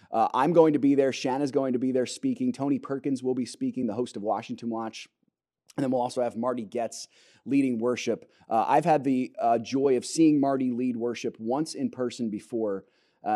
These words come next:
and he is just a joy to get to listen to. So it's gonna be a great time. You don't wanna miss it. Uh, I'll actually be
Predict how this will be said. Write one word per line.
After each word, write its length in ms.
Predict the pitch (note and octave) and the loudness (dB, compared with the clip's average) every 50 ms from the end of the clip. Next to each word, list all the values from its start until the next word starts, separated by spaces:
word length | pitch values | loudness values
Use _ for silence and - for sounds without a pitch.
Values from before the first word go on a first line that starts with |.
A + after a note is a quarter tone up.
| G2 | 0
and 80 | G#2 G#2+ | -2 -2
he 160 | G#2 B2 D3 | 0 2 2
is 140 | C#3 A#2+ - | 2 0 0
just 200 | - A#2 - - | -4 -6 -4 -4
a 60 | G#2+ | -6
joy 300 | F#2+ F2+ G#2 A2 G#2 G#2+ | -6 -6 -4 -2 -2 0
to 80 | G2+ G2 | 0 -2
get 140 | F#2+ F2+ - | -4 -6 -6
to 60 | F#2+ | -8
listen 280 | F#2 F2 E2+ - F#2 | -8 -8 -8 -10 -10
to. 100 | - F2 | -10 -10
So 140 | E2+ - B2+ | -10 -8 -10
it's 80 | - - | -8 -6
gonna 100 | C#4+ C4 | -6 -2
be 120 | F3 A#2+ | -2 -2
a 40 | G2+ | -2
great 220 | - G#2 F#2+ F#2+ | -2 -6 -6 -6
time. 180 | - G2 E2+ F#2 | -6 -8 -6 -6
You 80 | A2+ B2+ | -4 -2
don't 140 | D3+ D3 | -2 -2
wanna 160 | B2+ A#2 G2+ G2 | -2 -2 -6 -6
miss 220 | F#2+ F2+ - - | -8 -8 -10 -12
it. 160 | E2 - - _ _ _ _ _ - | -14 -14 -16 _ _ _ _ _ -4
Uh, 100 | G#2+ G#2 | -2 2
I'll 180 | E2+ C3+ D#3+ G3 | 4 6 6 6
actually 260 | G3+ - - D3 C#3 | 4 2 0 0 2
be 180 | B2 C#3 C#3 | 2 2 0